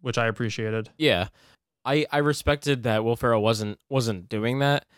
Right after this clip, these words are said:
Speaker 2: That being said, I think his character is one of the weakest things about this movie, and I think Rachel McAdams' character is actually a good character, and she has, um, some, some good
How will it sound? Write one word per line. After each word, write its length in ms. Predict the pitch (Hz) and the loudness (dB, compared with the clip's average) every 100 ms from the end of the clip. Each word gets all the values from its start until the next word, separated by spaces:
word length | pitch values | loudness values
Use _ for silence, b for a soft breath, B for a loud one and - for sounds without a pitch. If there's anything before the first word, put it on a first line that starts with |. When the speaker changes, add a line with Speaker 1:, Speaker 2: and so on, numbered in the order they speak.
| b b - | b b -2
Speaker 2:
That 180 | 151 175 | 0 2
being 180 | 160 131 | 0 0
said, 260 | 120 120 131 | 0 0 0
I 80 | 117 | -2
think 220 | 131 123 | -2 0
his 200 | 131 117 | -2 -2
character 560 | - 101 107 120 117 - | -4 -4 -2 0 0 0
is 340 | 131 110 107 117 _ - _ | 2 2 0 -8 _ -20 _
one 160 | 127 113 | -2 0
of 60 | |
the 60 | 104 | 0
weakest 380 | 98 107 104 - | -2 -2 -4 -6
things 220 | 104 107 | -6 -4
about 240 | 104 92 95 | -4 -4 -6
this 200 | 98 101 | -10 -10
movie, 440 | 98 113 143 147 b b b b b - | -4 0 0 -2 b b b b b -6
and 500 | 139 120 113 107 101 - _ _ _ | -2 0 0 0 -6 -12 _ _ _
I 80 | 127 | -2
think 220 | 147 131 | -2 0
Rachel 260 | 131 165 214 | 0 0 -2
McAdams' 400 | 143 117 117 113 | 2 2 0 -2
character 380 | 127 110 117 104 | -2 0 -2 -4
is 160 | 107 - 110 | -6 -8 -6
actually 720 | 107 117 - 135 123 113 110 - | -4 -4 -4 -2 0 -2 -4 -8
a 80 | 120 | -2
good 260 | 127 127 | 0 0
character, 400 | - 117 107 107 | 0 0 -2 -6
and 140 | 101 107 | -8 -6
she 160 | 135 | -4
has, 480 | 117 113 117 113 107 - - | 0 2 2 0 -4 -6 -4
um, 540 | 113 104 98 95 110 - - | -2 0 -2 -6 -12 -18 -10
some, 460 | - 127 113 107 - - | -2 0 -2 -8 -16 -8
some 260 | 139 123 | -4 -4
good 520 | 101 120 117 113 110 | 0 4 4 2 -2